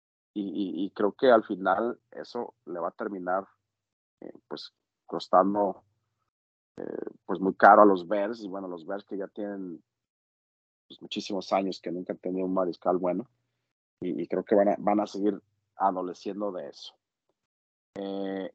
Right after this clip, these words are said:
entonces, yo así lo veo con Chicago, con Packers, pues es una, una incógnita. Ahí, ahí si Jordan Love no funciona, eh, creo que Packers sigue teniendo una, una muy buena defensa. Creo que la defensa de Packers sigue siendo muy fuerte.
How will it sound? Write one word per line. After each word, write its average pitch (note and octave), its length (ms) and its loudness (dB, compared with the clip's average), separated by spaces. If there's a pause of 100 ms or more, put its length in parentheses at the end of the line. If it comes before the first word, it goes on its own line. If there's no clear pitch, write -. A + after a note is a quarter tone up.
(320)
entonces, B2 680 0 (120)
yo C3+ 420 4
así C#3 280 2
lo F#3 140 0
veo F3+ 180 -4
con E3 140 -12
Chicago, D#3+ 500 -10
con B2+ 220 -14
Packers, F3 720 -6 (420)
pues B2 180 -14
es - 60 -18
una, D3+ 340 -2
una C3 200 -6
incógnita. A2+ 600 -4
Ahí, G2 260 -6
ahí G#2 260 -6
si B2 280 -6
Jordan C#3 340 6
Love C#3 160 6
no C#3+ 120 -2
funciona, C#3+ 640 -8 (880)
eh, F#2 220 -14
creo G#2 140 -4
que D3+ 100 2
Packers C#3 320 2
sigue B2+ 200 0
teniendo A#2+ 300 -2
una, G#2+ 160 -2
una A2 240 -2
muy G2+ 180 -2
buena G#2 200 0
defensa. E2+ 540 -8 (140)
Creo F#2+ 160 -10
que A#2+ 80 -8
la G2+ 140 0
defensa G#2 320 -4
de G2+ 40 -2
Packers - 400 -2
sigue F#2+ 140 -2
siendo F#2 200 -4
muy G2+ 240 2
fuerte. F2+ 480 -4